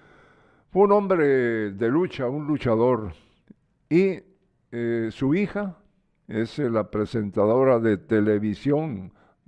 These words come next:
Marisol Padilla, eh, trabaja para Guatevisión, Canal Claro Sport. Hace algunos años vino Marisol, por ahí tengo una foto en casa, eh,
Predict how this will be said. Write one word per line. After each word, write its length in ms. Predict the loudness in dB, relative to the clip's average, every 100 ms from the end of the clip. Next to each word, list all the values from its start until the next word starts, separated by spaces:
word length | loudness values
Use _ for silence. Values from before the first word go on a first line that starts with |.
| _ _ _ _ _ _ _
Marisol 480 | -6 -4 -2 -2 0
Padilla, 680 | 0 2 2 2 0 -2 -8 _ _ _ _ _ _ -6
eh, 640 | 0 2 2 0 -4 -8 -12 -20 -20 -20 -20 _ _ _
trabaja 480 | -4 0 0 0 -4
para 180 | -2 0
Guatevisión, 1160 | 0 0 0 -4 -4 -6 -2 -2 -2 -6 -12 -14
Canal 440 | -2 -2 0 -4 -4
Claro 520 | 0 2 2 -2 -6 -8 -12
Sport. 720 | -12 -12 0 2 2 -2 -10 _ _ _ _
Hace 600 | -8 -6 -4 -2 0 0
algunos 480 | -2 -4 -10 -10 -8
años 360 | -6 -6 -8 -6
vino 580 | -6 -6 -6 -6 -6 -4
Marisol, 600 | -4 -4 -6 -4 -4 -2
por 180 | -2 0
ahí 160 | -2
tengo 260 | -4 -8 -6
una 160 | -8
foto 360 | -6 -6 -4 -6
en 100 | -6
casa, 500 | -4 -6 -4 -8 -10 -16 _ _ _ -10
eh, 800 | -6 -4 -4 -6 -6 -8 -10